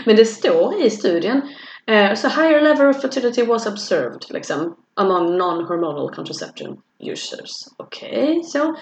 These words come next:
Och sen så säger de också rakt ut att det tar flera månader för de artificiella hormonerna att gå ur systemet och att det fördröjer fertiliteten. Då säger de så här, eh, "It takes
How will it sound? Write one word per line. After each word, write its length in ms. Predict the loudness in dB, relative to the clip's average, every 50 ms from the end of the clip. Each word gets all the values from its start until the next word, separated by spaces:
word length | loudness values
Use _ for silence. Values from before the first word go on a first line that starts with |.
| -14 -20 -14 -6 -2
Och 140 | 0 2
sen 100 | 2 0
så 100 | -2 -2
säger 240 | -2 0 2 2 4
de 120 | 4 2 2
också 200 | 0 0 -2 0
rakt 240 | 0 0 0 0
ut 80 | -2 -2
att 60 | -2
det 80 | -4 -4
tar 180 | -4 -4 -4
flera 280 | -4 -2 -4 -4 -4 -4
månader 560 | -6 -6 -2 0 2 4 4 4 4 2 0
för 140 | -2 -2 -2
de 100 | -2 -2
artificiella 480 | -2 -4 -4 -6 -6 -4 -2 -2 -2 -2
hormonerna 440 | -2 -2 -2 -2 -4 -4 -6 -8
att 80 | -8 -6
gå 80 | -6 -6
ur 220 | -4 -4 -4 -4
systemet 680 | -6 -8 -10 -8 -6 -6 -6 -6 -4 -4 -4 -4 -4 -6 -12 -18 -20 -20 -20 -14 -6 -2
och 120 | 0 0
att 120 | 2 2
det 140 | 4 2 2
fördröjer 420 | 2 0 -2 -2 -2 -2 -2 -2 -4
fertiliteten. 720 | -6 -8 -8 -6 -6 -6 -6 -8 -10 -6 -2 -2 -2 -2 -2 -6 _ _ _ _ _ -4
Då 80 | -4 -2
säger 240 | 2 4 4 6
de 120 | 4 4 2
så 140 | 0 -4 -2
här, 280 | 0 2 2 2 2 -2 -6 -16 _ _ _ -2
eh, 260 | 2 2 2 2 2 -2
"It 120 | -4 -2
takes 460 | 0 0 0 0 -2 -10 -10 -10 -10